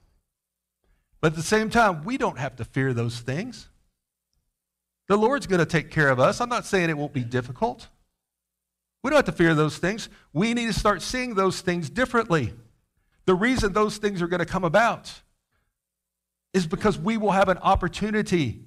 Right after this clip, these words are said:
to tell more people. I used to do a Bible study for youth leaders at camp.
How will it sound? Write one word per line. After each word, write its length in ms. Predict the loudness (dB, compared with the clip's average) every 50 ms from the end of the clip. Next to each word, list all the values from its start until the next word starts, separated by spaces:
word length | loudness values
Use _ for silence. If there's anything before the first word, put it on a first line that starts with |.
| -20 _ _
to 120 | -2 -2
tell 300 | -2 0 2 2 4 4
more 260 | 2 2 2 2 2
people. 520 | 0 0 -4 -4 -4 -2 -4 -4 -4 -6 -10 -18 _ _ _ _ _ _ _ _ _ _ _ _ _ _ _ _ _ _ _ _ _ _ _ _ _ _ _ _ _ _ _ _ _ _ _ _ -6
I 60 | -4
used 200 | -2 -2 -2 -2
to 40 | 0
do 160 | 2 4 4
a 40 | 4
Bible 260 | 6 4 4 4 2
study 340 | 0 -2 -2 0 0 0 0
for 180 | -2 -2 -2 -2
youth 300 | -2 -2 -2 -4 -4 -4
leaders 320 | -4 -4 -2 -2 -4 -4
at 100 | -6 -8
camp. 440 | -8 -6 -4 -4 -4 -4 -6 -10 -14